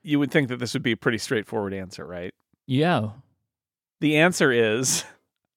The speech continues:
Speaker 1: the page forward button is the button that my thumb rests on naturally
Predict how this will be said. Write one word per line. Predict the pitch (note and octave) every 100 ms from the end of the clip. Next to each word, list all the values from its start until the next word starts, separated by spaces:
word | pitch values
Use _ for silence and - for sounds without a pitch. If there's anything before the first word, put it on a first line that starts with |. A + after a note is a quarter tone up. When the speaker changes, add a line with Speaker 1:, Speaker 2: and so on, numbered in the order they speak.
| _ _ _ _ _ _
Speaker 1:
the | -
page | G#2+ C#3+ F3 -
forward | F3+ G3+ F#3+ C3
button | A2+ A2 A2+ A2+ C3 _
is | C#3 A2+
the | B2+
button | G#2 C3 D3 C3+
that | A#2+ F#2+
my | G#2
thumb | G2+ D3+ D#3 D3+
rests | B2+ C3 B2+ C3
on | A#2 A2+
naturally | G#2 F#2+ - F2+ D#2+